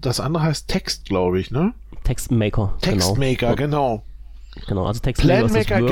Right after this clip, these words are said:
Speaker 1: genau, das, genau so war's nämlich. Die heißen Planmaker,
Speaker 2: Ja.
Speaker 1: Presentations und,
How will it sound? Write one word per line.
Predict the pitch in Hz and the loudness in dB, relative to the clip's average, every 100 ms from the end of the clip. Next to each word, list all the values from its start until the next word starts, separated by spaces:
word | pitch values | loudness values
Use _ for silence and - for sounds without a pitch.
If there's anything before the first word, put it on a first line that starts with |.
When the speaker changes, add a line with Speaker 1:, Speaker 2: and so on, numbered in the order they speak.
| 170 | 2
Speaker 1:
genau, | 208 170 | 2 2
das, | 156 - 139 | 0 -2 -2
genau | 151 160 175 | 0 0 2
so | 160 139 | 0 0
war's | 143 143 | 0 -2
nämlich. | 110 98 95 | -4 -4 -2
Die | 110 | -2
heißen | 123 120 | -2 -2
Planmaker, | - 143 190 202 190 - 185 180 | -2 0 2 2 2 2 0 0
Speaker 2:
Ja. | 175 - - | -2 -8 -18
Speaker 1:
Presentations | - 156 139 135 151 156 156 151 139 | -4 -2 -2 -2 0 0 -2 -6 -8
und, | 135 113 120 120 | -8 -4 -4 -6